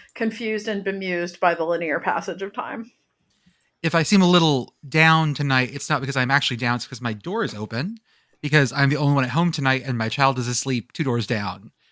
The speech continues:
Speaker 2: So he has white noise on, but I'm not going to be my usual bombastic self because I would not like to wake him up, please.
Speaker 1: You mean he doesn't want to hear us yelling about the Chicago rat hole or whatever?
Speaker 2: No, I don't think he does. And I don't think he wants to hear me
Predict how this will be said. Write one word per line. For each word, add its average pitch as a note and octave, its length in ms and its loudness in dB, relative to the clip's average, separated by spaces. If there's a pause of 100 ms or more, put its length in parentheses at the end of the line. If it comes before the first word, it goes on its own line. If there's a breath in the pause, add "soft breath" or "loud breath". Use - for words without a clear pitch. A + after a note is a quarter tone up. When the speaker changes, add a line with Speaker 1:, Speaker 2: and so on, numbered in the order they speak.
(220)
Speaker 2:
So C#3 160 -2
he C#3 140 0
has F#3+ 200 4
white A3+ 220 4
noise F3+ 240 4
on, A2 380 0 (160)
but A#2 140 -8
I'm A#2 120 -2
not C3+ 160 4
going C#3 160 0
to B2+ 60 -4
be C3+ 80 0
my B2+ 100 0
usual C3 360 2
bombastic B2 520 0
self C3 320 -2
because A#2+ 460 -8 (400 loud breath)
I - 20 -2
would C4+ 140 -2
not A#3+ 260 -4
like G#3 140 -2
to G3 80 -6
wake C3+ 220 -2
him A#2 120 -4
up, G2+ 200 -12 (100)
please. - 180 -20 (260 loud breath)
Speaker 1:
You C#4 140 -2
mean E4 160 2
he D#4 140 0
doesn't A#3 260 -2
want A#3+ 160 -2
to B3+ 60 -4
hear A3+ 240 0
us A3 260 -2
yelling F3+ 340 -4
about F#3 220 -2
the F#3 80 -4
Chicago F3+ 480 -2
rat D3+ 240 -2
hole G3+ 260 0
or G#3 140 0
whatever? A#3 560 -2
Speaker 2:
No, F#3 380 8
I D3 140 2
don't F3+ 160 4
think F3+ 120 -6
he F3+ 80 -6
does. A#2+ 460 4
And D3 120 -8
I D3 60 0
don't E3+ 260 0
think E3 140 -4
he E3 100 -4
wants D3+ 200 -2
to D3+ 80 -2
hear C#3+ 180 2
me C3 320 -2